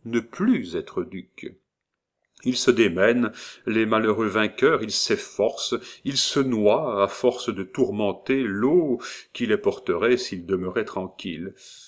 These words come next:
Le zèle les pique comme un remords. Ils courent quand il suffirait de marcher, et leur haleine essoufflée les trahit. J'en sais un qui, semblable à Midas, y compris les oreilles, voulait que chez lui tout fût d'or.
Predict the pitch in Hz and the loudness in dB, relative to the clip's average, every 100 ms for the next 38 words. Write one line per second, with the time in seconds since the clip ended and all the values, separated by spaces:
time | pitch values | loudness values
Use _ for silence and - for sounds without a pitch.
0 | _ - 120 127 131 160 131 127 127 - | _ 6 8 8 6 4 4 4 0 -8
1 | - - 110 104 - 120 113 120 104 95 | -12 -10 -10 -4 -2 0 0 0 0 0
2 | 104 107 101 87 101 104 143 135 - 214 | 0 -4 -8 -12 -16 -8 -6 -6 -2 2
3 | 233 151 - 107 - 101 - - 107 98 | 4 4 2 -6 -6 -10 -10 -8 -2 0
4 | 98 98 90 - - 175 180 - - _ | 0 0 0 -2 0 0 0 -8 -20 _
5 | 120 120 - 113 107 98 110 127 98 - | 6 6 6 2 4 4 4 2 0 -4
6 | - - - 123 98 - - 95 101 98 | -6 -8 0 2 2 -2 0 0 0 -8
7 | 92 _ _ _ _ - - 131 131 139 | -14 _ _ _ _ -12 -2 0 2 8
8 | 123 190 160 - 127 151 120 101 - 107 | 8 8 2 -2 -8 -6 -6 -4 -2 -2
9 | 95 110 117 101 95 90 107 104 170 185 | 0 2 2 4 2 2 -2 2 2 0
10 | - 120 104 98 78 71 85 90 82 82 | -4 -4 -4 -4 -6 -8 -12 -10 -10 -10
11 | - 131 92 87 82 104 175 185 156 - | -8 -8 -6 -6 -4 -2 -2 -2 -4 -14
12 | - - _ 120 123 160 165 - 110 - | -18 -20 _ -2 0 4 4 4 -2 0
13 | 135 131 139 196 165 - - 247 233 - | -2 -2 -4 -4 -6 -4 6 6 6 -4
14 | 156 104 113 98 101 - | -6 4 4 6 4 0